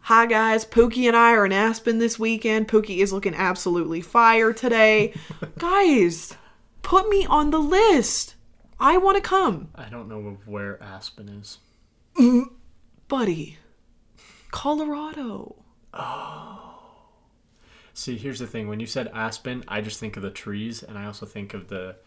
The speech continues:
Speaker 2: Nature Walks YouTube video. You know, the guy who's like, "You can tell it's an aspen because of the way it is." <laughs> Anyway, I'm the only one laughing right now, so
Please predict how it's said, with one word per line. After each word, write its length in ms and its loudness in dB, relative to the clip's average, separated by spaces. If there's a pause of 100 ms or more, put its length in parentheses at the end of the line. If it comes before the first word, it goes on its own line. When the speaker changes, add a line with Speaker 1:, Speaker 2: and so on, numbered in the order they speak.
(540)
Speaker 2:
Nature 440 -10
Walks 680 -12
YouTube 340 -12
video. 500 -12 (380)
You 80 -14
know, 80 -12
the 80 -12
guy 160 -10
who's 180 -14
like, 220 -12
"You 60 -12
can 120 -14
tell 220 -10
it's 120 -14
an 60 -12
aspen 440 -12
because 200 -16
of 60 -10
the 80 -10
way 120 -10
it 140 -14 (140)
is." 200 -10 (280)
<laughs> 80 -12 (2250)
Anyway, 360 -14 (240)
I'm 140 -16
the 80 -8
only 180 -10
one 180 -12
laughing 340 -12
right 200 -16
now, 220 -12
so 680 0